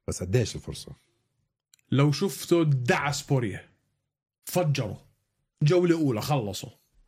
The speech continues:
Speaker 2: حتفكر مرتين برأيك؟ حتعيد حساباتك؟
Speaker 1: حسب. لو ضربوا لاكي بانش.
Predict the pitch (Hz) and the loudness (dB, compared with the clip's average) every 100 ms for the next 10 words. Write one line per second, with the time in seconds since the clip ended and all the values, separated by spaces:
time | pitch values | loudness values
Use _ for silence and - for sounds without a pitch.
0 | _ _ _ _ _ - 127 180 151 165 | _ _ _ _ _ -6 -2 -2 2 2
1 | 151 143 160 139 127 127 123 123 139 165 | 2 2 2 2 0 0 0 0 0 -2
2 | 180 - _ _ _ _ _ _ _ _ | -6 -12 _ _ _ _ _ _ _ _
3 | - 117 131 165 139 - 135 135 139 180 | -6 -2 0 0 0 -2 -2 -2 -2 -6
4 | _ _ _ _ _ _ _ _ _ _ | _ _ _ _ _ _ _ _ _ _
5 | _ _ _ _ _ _ _ _ _ - | _ _ _ _ _ _ _ _ _ -20
6 | _ _ _ _ _ - - - 67 - | _ _ _ _ _ -8 -6 -4 -8 -12
7 | _ _ _ _ _ _ _ _ _ _ | _ _ _ _ _ _ _ _ _ _
8 | _ _ _ 92 92 101 113 95 95 107 | _ _ _ -2 0 2 2 0 0 -2
9 | - - 92 - - - | -4 -2 -2 -2 -8 -14